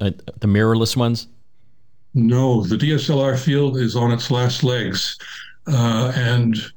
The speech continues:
Speaker 2: most of the big players have served notice that, uh, it's mirrorless, uh, interchangeable lens cameras that are the future. And, and in my list, uh, D S L Rs would have been the majority, say, uh, three, four years ago. Now they're down to around twenty percent,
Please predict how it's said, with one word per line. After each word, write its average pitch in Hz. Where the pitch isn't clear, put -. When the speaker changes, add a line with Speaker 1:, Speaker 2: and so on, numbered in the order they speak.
Speaker 2:
most 127
of 135
the 120
big 127
players 123
have 110
served 117
notice 120
that, 117
uh, 113
it's 131
mirrorless, 131
uh, 127
interchangeable 123
lens 131
cameras 113
that 113
are 113
the 101
future. 143
And, 120
and 117
in 120
my 151
list, 123
uh, 117
D 139
S 123
L 120
Rs 117
would 117
have 107
been 110
the 110
majority, 113
say, 107
uh, 107
three, 117
four 113
years 127
ago. 123
Now 123
they're 120
down 120
to 120
around 117
twenty 131
percent, 127